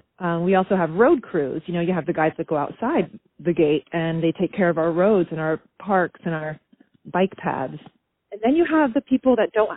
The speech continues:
do any of those things. But just by sitting on a bunk, someone is profiting off of them.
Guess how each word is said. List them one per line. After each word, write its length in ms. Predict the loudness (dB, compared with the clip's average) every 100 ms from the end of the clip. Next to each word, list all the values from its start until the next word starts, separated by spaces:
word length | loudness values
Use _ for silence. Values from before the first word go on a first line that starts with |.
| -8
do 160 | -2 2
any 200 | 4 4
of 80 | 4
those 180 | 2 0
things. 300 | -6 -8 -10 -16 _ _ _ _
But 80 | -4 -4 _ -4
just 200 | -4 2
by 200 | 2 2 2
sitting 220 | 4 6
on 120 | 4
a 120 | 2 0
bunk, 340 | 0 0 -2 -6 _ 2
someone 220 | 6 4
is 60 | 2
profiting 460 | 0 0 0 -4 -4
off 140 | -10 -14
of 120 | -10
them. 260 | -10 -10